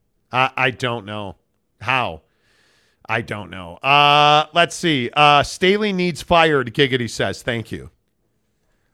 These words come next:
Uh, L F G says Staley needs to go. Um, Robert, uh, Rondi,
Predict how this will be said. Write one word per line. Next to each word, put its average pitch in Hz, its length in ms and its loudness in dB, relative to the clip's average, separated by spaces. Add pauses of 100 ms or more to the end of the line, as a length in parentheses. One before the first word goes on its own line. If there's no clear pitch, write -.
Uh, 139 240 6
L 170 180 4
F 190 120 2
G 190 220 -4
says - 280 -2
Staley 165 400 0
needs 165 280 -6
to 160 100 -2
go. 85 300 -8 (600)
Um, 139 720 4
Robert, 190 600 2 (100)
uh, 151 380 4
Rondi, 156 1000 0